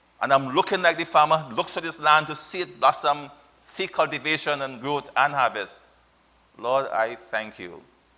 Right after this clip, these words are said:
that I have the privilege to have a relationship with you. So revelation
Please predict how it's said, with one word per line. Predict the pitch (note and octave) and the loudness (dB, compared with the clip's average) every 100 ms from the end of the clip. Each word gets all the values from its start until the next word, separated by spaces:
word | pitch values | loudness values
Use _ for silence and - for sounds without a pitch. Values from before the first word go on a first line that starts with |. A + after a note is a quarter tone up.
| _ | _
that | - | -8
I | A2+ | -4
have | A#2 A2+ | -2 -4
the | A2+ - - | -6 -18 -14
privilege | B2+ A2+ F#2+ F2+ | -14 -12 -12 -12
to | - G2+ | -14 -6
have | G2+ G#2+ G#2+ - | 0 0 -2 -10
a | F#2+ F#2 | -10 -10
relationship | G2+ G2+ A#2 D#3+ - C#3+ C#3+ C3+ A#2 | -14 -12 -8 -6 -6 -8 -12 -14 -14
with | A2+ | -16
you. | F2+ E2+ _ _ _ _ _ _ _ _ _ _ _ - - _ _ _ _ _ _ _ - | -16 -18 _ _ _ _ _ _ _ _ _ _ _ -20 -20 _ _ _ _ _ _ _ -16
So | - G2+ | -10 -8
revelation | G2+ D#3 D#3+ E3+ F3+ F3 E3 | 2 2 2 -2 -4 -4 -4